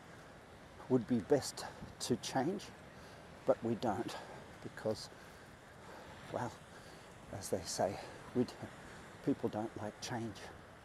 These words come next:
And I think, in a sense, it's not really the truth. I think they like change. It just hurts sometimes. And I think every now and again, I would say once a day,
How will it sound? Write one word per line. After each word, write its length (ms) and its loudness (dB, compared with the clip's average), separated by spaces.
And 140 6
I 100 12
think, 240 4
in 100 8
a 60 6
sense, 560 0
it's 220 -6
not 180 4
really 280 6
the 100 0
truth. 460 4
I 80 10
think 260 4
they 80 8
like 320 8
change. 300 4
It 140 4
just 220 6
hurts 340 8
sometimes. 720 0
And 100 12
I 120 12
think 260 8
every 240 12
now 160 8
and 100 6
again, 360 6
I 60 10
would 180 6
say 220 10
once 380 6
a 40 6
day, 240 6